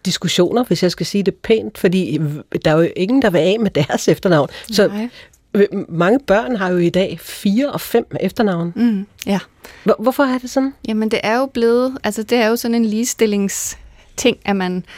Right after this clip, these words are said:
Speaker 2: at man skal have fra begge forældre, ikke? Øhm, at man, at et barn er jo et produkt af flere forældre, og derfor så skal begge navne med, og,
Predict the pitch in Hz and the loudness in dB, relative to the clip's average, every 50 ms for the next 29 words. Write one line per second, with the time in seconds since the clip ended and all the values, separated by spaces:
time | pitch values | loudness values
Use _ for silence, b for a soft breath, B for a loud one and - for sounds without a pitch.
0 | B B B B B - 190 185 190 190 - - - 208 208 208 202 - - - | B B B B B -4 -2 -2 -2 -4 -4 -4 -4 -4 -2 -2 -4 -6 -6 -10
1 | - - 202 202 202 - 190 180 - _ _ _ _ _ _ _ _ _ - 208 | -10 -6 -4 -4 -2 -4 -6 -8 -10 _ _ _ _ _ _ _ _ _ 2 2
2 | 185 180 196 196 - 240 - - - - 208 254 330 - - - 220 214 202 190 | 2 2 2 -2 -2 -4 -6 -6 -4 -4 -2 -2 -2 -4 -4 -2 -2 0 0 0
3 | 185 180 175 175 170 - - 185 175 175 170 165 165 165 - B B B B B | 0 -2 -2 -2 -4 -4 -4 -4 -4 -4 -4 -4 -4 -6 -8 B B B B B
4 | B B B B B B B B B B _ - 185 185 - 190 180 - - - | B B B B B B B B B B _ -2 0 0 2 0 -2 -2 -2 -2
5 | 190 202 - - 214 202 196 196 196 196 196 196 202 202 190 B B B 247 - | -2 -2 -2 -2 -2 -2 0 0 -2 -2 -2 -2 -2 -4 -6 B B B -4 -2
6 | 220 208 - - 233 220 - 262 277 - - - 254 247 - 240 247 247 - 240 | -2 -2 -2 -2 -2 0 2 0 0 0 -2 -4 -4 -2 0 0 0 0 0 0
7 | 226 220 202 - 226 214 202 214 - 226 - - 226 220 208 202 - - 196 196 | 0 0 0 -2 -2 -2 -2 -2 -4 -6 -6 -6 -6 -4 -4 -6 -6 -6 -6 -2
8 | - 196 202 208 202 185 170 165 160 156 165 190 220 240 240 233 233 233 233 - | -2 0 0 0 0 -2 -2 -4 -4 -2 0 2 2 2 2 2 2 0 0 0
9 | - 180 175 170 160 | -2 -2 -2 -2 -4